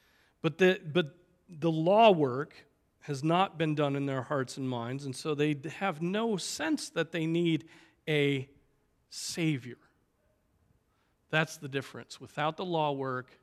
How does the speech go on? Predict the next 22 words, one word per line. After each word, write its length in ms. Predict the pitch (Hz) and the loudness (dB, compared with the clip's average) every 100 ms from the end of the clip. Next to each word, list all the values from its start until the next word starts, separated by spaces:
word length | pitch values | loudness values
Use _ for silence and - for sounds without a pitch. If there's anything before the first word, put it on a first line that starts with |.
| _ | _
you 100 | 135 | -14
will 120 | 131 127 | -10 -8
not 340 | 127 131 - | -6 -8 -10
see 240 | - 123 | -10 -10
Jesus 540 | 117 113 110 113 110 - | -10 -12 -14 -14 -16 -16
as 120 | 107 | -16
a 40 | 110 | -14
Savior. 460 | - 120 107 - _ _ _ _ _ _ _ _ | -12 -12 -12 -16 _ _ _ _ _ _ _ _
You'll 80 | 123 | -18
see 160 | - 214 | -12 -8
him 100 | 175 | -8
as 120 | 127 | -8
a 80 | 113 | -12
thousand 480 | - 156 151 135 131 | -8 -6 -4 -6 -10
other 180 | 127 | -10
things, 340 | 107 110 120 - | -14 -18 -20 -20
but 140 | 131 - | -20 -12
definitely 420 | 139 135 151 143 127 | -8 -8 -10 -12 -10
not 320 | 120 110 - 117 | -10 -10 -12 -16
as 160 | 110 | -16
a 40 | 107 | -14
Savior. 540 | - 120 110 101 | -12 -10 -10 -12